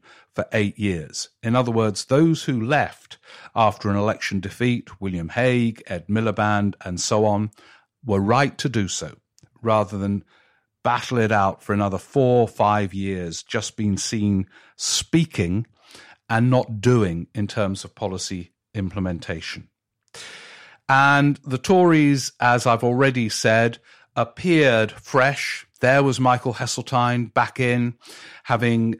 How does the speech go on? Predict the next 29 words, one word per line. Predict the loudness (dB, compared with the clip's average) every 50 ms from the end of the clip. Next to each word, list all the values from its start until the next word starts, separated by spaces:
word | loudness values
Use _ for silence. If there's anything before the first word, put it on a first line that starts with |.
| -10 -14 -6
been | -2 -2 0 0 0 -2
the | -2 -6
foe | -8 -2 0 2 4 4 4 4
of | 2 2 2 2
Margaret | 2 4 4 2 0 -2 -8 -8
Thatcher. | -4 -2 -2 -2 -2 -4 -4 -2 0 0 0 -2 -4 -8 -14 -20 _ _
Chris | -2 -2 -2 -2
Patten | -4 -4 -2 -2 -2 -2 -2 -2 -2 -2 -2
was | -6 -6 -2 0
no | 2 2 4 4
ally | 4 2 4 4 4 4 2
of | 2 0
Margaret | 0 0 0 -2 -2 -6 -12 -6
Thatcher's, | -4 -4 -4 -4 -4 -4 -4 -2 -2 -4 -4
right | -2 0 2 2 2
at | 0 -4 -6
the | -12
top | -8 -4 -4 -4 -4 -4
of | -10 -12
the | -12 -14
party. | -10 -4 -2 -2 -2 -2 -4 -8 -12 -14 -8 _
Douglas | -4 -4 -4 -4 -8 -10 -10 -8
Hurd, | -6 -4 -2 0 0 0 0
a | 0
relative | 0 2 2 0 0 -2 -4 -8 -8 -4
moderate, | -2 -2 -2 -2 -4 -6 -6 -8 -6 -8
and | -8 -8 -8
so | -6 -6 -6 -6 -6
on. | -8 -10 -14